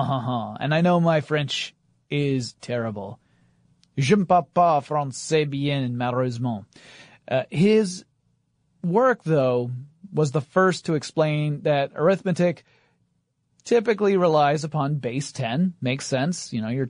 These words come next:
your typical person has five fingers on each hand, five toes on each foot.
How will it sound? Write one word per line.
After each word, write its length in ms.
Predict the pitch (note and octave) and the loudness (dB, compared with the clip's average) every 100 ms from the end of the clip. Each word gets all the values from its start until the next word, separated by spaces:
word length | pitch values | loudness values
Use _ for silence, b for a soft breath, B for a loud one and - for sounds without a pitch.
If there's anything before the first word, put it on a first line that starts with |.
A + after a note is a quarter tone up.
| - - | -8 -8
your 160 | B2+ | -8
typical 460 | A#2 C3 - D3 C#3+ | -2 -2 -2 -2 -2
person 420 | D3+ C#3 - F3+ | 0 -2 0 0
has 360 | C#3+ B2+ A#2 - _ _ | 2 0 -4 -10 _ _
five 340 | A#2 A#2+ B2+ - _ _ _ - | -2 0 -2 -8 _ _ _ -6
fingers 460 | C3 C#3 C#3+ C#3+ | -4 0 0 0
on 140 | C#3 C#3 | -2 -2
each 240 | C3+ - | -6 -8
hand, 360 | B2+ B2+ D3+ D3 | -6 -2 -2 -2
five 340 | A#2 A2+ A2+ - | -2 -4 -4 -8
toes 320 | A#2+ A#2+ A#2+ | -6 -4 -2
on 140 | B2+ | -4
each 180 | B2 - | -4 -6
foot. 320 | - D#3+ D#3 | 0 2 0